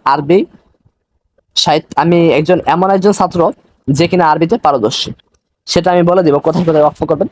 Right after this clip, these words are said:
তবে আমরা এখানে কিতাবে যেখানে মুসান্নিফ রহমতুল্লাহ আলাইহি ওয়াকফ করেছেন, অর্থাৎ যেখানে তিনি লাইন শেষ করেছেন, আমরা সেখানে ওয়াকফ করব। যাই হোক, কথা না বাড়িয়ে এখন আমরা আমাদের মূল পড়ায় চলে আসি। আর উনকি আল পার, এবং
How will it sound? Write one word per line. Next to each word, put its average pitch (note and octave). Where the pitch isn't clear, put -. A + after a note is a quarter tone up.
তবে D#3
আমরা D3+
এখানে D3+
কিতাবে F#3+
যেখানে F#3
মুসান্নিফ F3
রহমতুল্লাহ E3
আলাইহি E3
ওয়াকফ D#3+
করেছেন, F#3
অর্থাৎ D3
যেখানে F#3+
তিনি G3
লাইন E3+
শেষ F#3
করেছেন, G3+
আমরা D#3
সেখানে D#3+
ওয়াকফ B2
করব। -
যাই D3
হোক, F#3+
কথা E3+
না F3
বাড়িয়ে F3
এখন E3
আমরা D#3
আমাদের D3+
মূল D#3+
পড়ায় D#3+
চলে D#3+
আসি। F#3
আর F#3+
উনকি F#3+
আল F3+
পার, A#2
এবং E3+